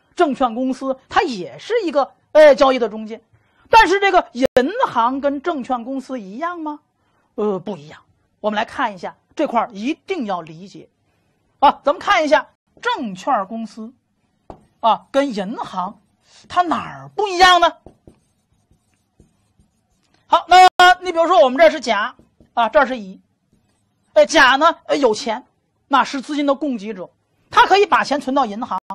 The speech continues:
银行把钱贷给乙，啊，这里边需要几个合同呢？俩，啊，甲存银行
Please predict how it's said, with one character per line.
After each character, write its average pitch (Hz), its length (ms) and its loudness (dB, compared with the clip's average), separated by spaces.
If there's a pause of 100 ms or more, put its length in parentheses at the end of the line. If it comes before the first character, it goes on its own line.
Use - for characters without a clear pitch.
(440)
银 285 200 0
行 254 240 0
把 175 140 -6
钱 202 180 -14
贷 226 160 -4
给 214 120 -12
乙， 214 160 -18 (680)
啊， 220 300 -2
这 427 120 4
里 320 120 -2
边 277 140 0
需 285 140 -4
要 330 80 6
几 214 180 -6
个 185 80 -10
合 214 220 -8
同 254 120 -6
呢？ 254 140 -6
俩， 185 220 -14 (680)
啊， 339 260 2
甲 320 260 4
存 427 180 -4
银 392 120 -2
行 302 260 2